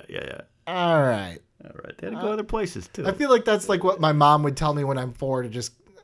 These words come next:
Speaker 1: Yeah.
Speaker 2: "Mom, Mom,"
Speaker 1: Mom,
Speaker 2: "Because
Speaker 1: Mom.
Speaker 2: they're all destroyed."
Speaker 1: <laughs>
Speaker 2: Oh, okay. <laughs>
Speaker 1: True.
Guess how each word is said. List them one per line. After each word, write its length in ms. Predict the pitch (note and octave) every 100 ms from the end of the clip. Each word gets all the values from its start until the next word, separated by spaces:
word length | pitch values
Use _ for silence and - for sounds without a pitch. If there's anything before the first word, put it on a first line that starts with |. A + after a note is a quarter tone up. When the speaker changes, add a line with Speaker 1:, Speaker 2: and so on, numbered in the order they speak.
| E3+
Speaker 1:
Yeah. 120 | D#3+
Speaker 2:
"Mom, 380 | F#3 A3 A#3+ C4 _
Mom," 520 | F#3+ G3 G#3 A3+ B3+ A3
Speaker 1:
Mom, 280 | E3 E3 E3+ G#3
Speaker 2:
"Because 440 | F3+ A3+ - C4+ C4+
Speaker 1:
Mom. 60 | -
Speaker 2:
they're 140 | C4 B3+
all 140 | A#3+
destroyed." 480 | G#3+ - F3+ B2+ F#3+ - -
Speaker 1:
<laughs> 100 | E3+ - _ -
Speaker 2:
Oh, 340 | E3 E3 E3 E3
okay. 480 | D3+ D#3+ C#3 B2+ B2+ - - - -
<laughs> 440 | - - - F#3
Speaker 1:
True. 320 | D#3 C3+ G#2+